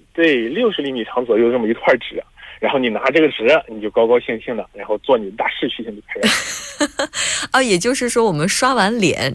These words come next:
Speaker 2: 这个卫生纸才能出来。
Speaker 1: 对，而且呢，机器就记住你了。如果你过一会儿，
Speaker 2: 哦。
Speaker 1: 就让你，哎，这时间很，间隔时间很短，你再问机器要，
Speaker 2: <laughs>
Speaker 1: 机器不给你。
Speaker 2: 哦，这个机器还挺人性化的，还能够记住，并且还中间还掐着时间点儿。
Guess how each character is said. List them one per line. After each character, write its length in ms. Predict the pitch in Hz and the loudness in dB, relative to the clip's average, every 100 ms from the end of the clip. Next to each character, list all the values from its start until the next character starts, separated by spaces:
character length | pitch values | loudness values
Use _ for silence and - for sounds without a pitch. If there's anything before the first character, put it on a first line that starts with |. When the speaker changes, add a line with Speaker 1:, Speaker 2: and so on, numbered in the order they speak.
| 196 | -2
Speaker 2:
这 140 | 269 | 2
个 80 | 226 | 4
卫 160 | 220 | 4
生 160 | 233 226 | 2 0
纸 220 | 240 208 | -2 -4
才 240 | - - 185 | -4 -2 2
能 240 | 190 208 | 2 2
出 320 | - - 294 | -2 0 2
来。 160 | 285 - - - - - - - - _ _ | 2 0 -6 -20 -20 -20 -20 -20 -20 _ _
Speaker 1:
对， 380 | 202 220 135 - - - - | 4 6 4 0 -14 -20 2
而 160 | 185 | 2
且 120 | - | 4
呢， 100 | - 170 | 0 -2
机 220 | - 277 | -6 -10
器 200 | - 208 | -6 -8
就 0 | 190 | -6
记 160 | 311 254 | 0 0
住 100 | - | -2
你 100 | 226 | -8
了。 160 | - 104 - _ - | -6 -6 -10 _ 2
如 140 | 254 | 6
果 120 | 277 | 6
你 80 | 247 220 233 | 6 2 4
过 140 | 294 | 4
一 80 | 233 | 4
会 160 | - | 4
儿， 40 | 147 | 2
Speaker 2:
哦。 40 | |
Speaker 1:
就 80 | 156 | 2
让 140 | 226 | 0
你， 120 | 214 185 - - | 0 -4 -8 -8
哎， 300 | - 214 175 | -4 -2 0
这 120 | 185 | 0
时 200 | 190 240 | 0 0
间 180 | 226 262 | 2 2
很， 240 | 240 - - - | 0 -4 -6 -4
间 220 | 262 262 | 0 4
隔 100 | 233 | 4
时 140 | 226 214 | 2 4
间 180 | 240 | 2
很 240 | 226 - 269 | 4 0 0
短， 140 | - - - 294 - | -2 -4 -4 -6 -6
你 80 | 285 | -8
再 200 | - 262 | 4 6
问 160 | 214 302 | 6 0
机 60 | 190 | -4
器 140 | 330 | -4
要， 140 | 180 131 - _ | 0 -2 -4 _
Speaker 2:
<laughs> 240 | _ _ | _ _
Speaker 1:
机 100 | - | 0
器 120 | 285 226 | 2 2
不 140 | 262 | -2
给 300 | 254 - 104 208 | -2 -4 0 2
你。 220 | 226 120 - _ _ - - | 2 0 -10 _ _ -6 0
Speaker 2:
哦， 240 | 226 220 - - - - | 0 -2 -8 -16 -12 -4
这 100 | 285 | -2
个 80 | |
机 180 | 285 285 | 0 -2
器 120 | 285 | 0
还 140 | 269 285 | 2 2
挺 240 | - 190 | 2 2
人 160 | 170 170 | 2 0
性 240 | - 247 | 0 0
化 300 | 262 233 190 | 2 2 2
的， 120 | 139 | 0
还 140 | 151 226 | -2 0
能 160 | 226 | 0
够 140 | 220 247 | 2 2
记 200 | - 220 | 2 -2
住， 160 | 175 | -2
并 160 | 156 214 | 0 0
且 140 | 220 | 2
还 160 | 185 190 | 2 2
中 180 | 196 254 | 0 0
间 220 | 262 247 | 0 2
还 100 | 226 | 0
掐 240 | 196 247 | 0 0
着 120 | 247 196 | 2 2
时 180 | - | 0
间 240 | 208 254 277 | 2 2 4
点 140 | 175 | 2
儿。 240 | - 135 | 2 0